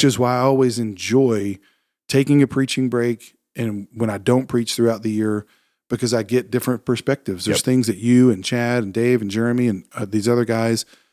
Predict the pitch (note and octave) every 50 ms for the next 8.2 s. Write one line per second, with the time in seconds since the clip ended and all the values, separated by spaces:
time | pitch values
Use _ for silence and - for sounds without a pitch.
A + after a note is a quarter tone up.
0 | _ _ _ _ _ C3 C#3 - - D3 D3 D3+ C#3+ B2 A2+ C3+ C#3+ C3+ D3+ D#3
1 | - C#3 C#3 C#3 - - - - C#3+ D3+ C#3+ - - - - C2+ A#2+ - _ _
2 | A#2+ B2 A2+ G2+ G2+ G#2+ A2 A2 B2 - _ B2 A#2 A2 G#2+ G#2 G2 G2 G2+ _
3 | _ _ _ _ _ _ _ _ _ _ _ _ _ _ - - D3+ C3+ C3 C3
4 | B2+ - D#3+ D3+ D#3 D#3 C#3 A2 - - A#2+ A#2 A2+ G#2+ - - G#2+ G2 G2 G2
5 | F#2+ - - - G#2 F#2+ - - G2+ G2 F#2 F2 F2 F2+ F#2 _ _ _ - A2
6 | - C#3 C3 C3+ B2+ A2+ G#2+ A#2 B2+ D3 D3 D3 - - C3+ C#3 C#3+ C#3+ C#3 C#3
7 | - C3+ C3 B2+ A#2 - - A2+ G#2 - - C3 A2 - A2+ G#2 _ - G#2 G2
8 | F#2 F2 E2+ -